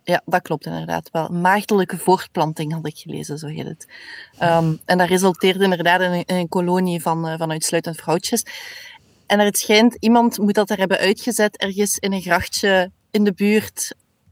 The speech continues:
omdat hij zijn beestjes beu was geworden. En, eh, ja, die dieren vermenigvuldigen zichzelf dus ontzettend snel. Dus dat loopt nu een beetje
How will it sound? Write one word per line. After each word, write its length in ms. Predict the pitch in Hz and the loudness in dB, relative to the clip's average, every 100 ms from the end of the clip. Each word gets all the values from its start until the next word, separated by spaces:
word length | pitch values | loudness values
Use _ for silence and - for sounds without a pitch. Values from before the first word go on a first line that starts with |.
| - | -6
omdat 240 | 190 185 | -6 -4
hij 80 | 190 | -4
zijn 160 | 185 180 | -2 0
beestjes 360 | 185 - 190 | 0 0 -2
beu 160 | - 190 | 2 4
was 180 | 196 - | 4 0
geworden. 580 | 190 180 175 180 175 175 - - _ _ | -2 0 2 2 2 0 -12 -20 _ _
En, 300 | 180 170 175 | -2 -2 0
eh, 200 | 170 165 | 0 2
ja, 140 | 165 | 2
die 140 | 175 170 | 2 -4
dieren 520 | 175 190 180 170 - - | -2 0 4 4 2 -4
vermenigvuldigen 1000 | 185 180 185 190 - 196 196 196 185 185 | -4 0 0 0 0 2 2 2 0 0
zichzelf 520 | 185 - 175 170 175 | -4 0 0 0 -2
dus 240 | 175 170 | -6 -4
ontzettend 520 | - 175 - 180 190 - | -4 -4 0 0 0 -4
snel. 380 | - 170 180 190 | -2 2 2 0
Dus 200 | 180 - | -4 -2
dat 120 | 170 | 0
loopt 220 | 170 - | -2 -2
nu 80 | 170 | -4
een 60 | |
beetje 420 | 160 - 175 156 | -4 -4 -4 -4